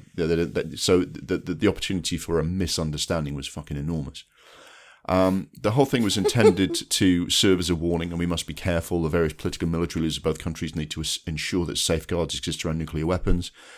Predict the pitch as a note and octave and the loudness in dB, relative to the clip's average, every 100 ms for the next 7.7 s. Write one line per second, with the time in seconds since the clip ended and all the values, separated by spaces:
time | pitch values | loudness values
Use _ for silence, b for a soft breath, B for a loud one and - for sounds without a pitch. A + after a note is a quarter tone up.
0 | B D#2 - G2 F2+ E2+ F2 E2+ E2+ D2+ | B -10 0 2 2 0 4 4 4 0
1 | - D#2 D#2 E2 E2 - - E2+ D#2+ - | -4 -4 -2 -4 -4 -4 0 0 -2 -8
2 | B B - G2 F2+ E2 F#2 E2 F2 D#2 | B B 0 2 2 2 0 0 0 -2
3 | - D#2+ D2+ D2+ D2+ E2 G2 E2 D#2+ D#2 | -2 -4 -4 -4 -4 0 2 2 -2 -2
4 | - D2+ D#2 - D#2+ D2+ D2+ D#2+ A2 - | -4 -4 -4 -4 -2 -2 -2 0 0 0
5 | D#2 D2+ D#2 B B - F2 D#2+ D#2+ D#2+ | -2 -2 -4 B B -6 -4 0 -2 -2
6 | D#2+ - E2+ - - E2 - F2 - E2 | -4 -6 -10 -6 -4 -4 -2 -2 -2 -4
7 | D#2 C#2+ D2+ C#2+ D#2+ C#2+ - | -4 -4 -4 -2 -2 -2 -6